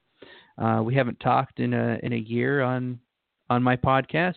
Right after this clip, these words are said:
so I'm opening up the floor to her to talk about her new initiative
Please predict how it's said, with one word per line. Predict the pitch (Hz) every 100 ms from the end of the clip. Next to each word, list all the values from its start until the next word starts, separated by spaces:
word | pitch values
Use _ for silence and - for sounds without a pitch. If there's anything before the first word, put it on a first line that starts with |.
| -
so | 120
I'm | 120 131
opening | 135 139 135
up | 131 -
the | -
floor | - 143
to | 131
her | 135 151 175
to | 175 120
talk | - 139
about | 135 131 135
her | 131 151
new | 147 151 156 151 147 - - - -
initiative | 131 135 240 139 117 123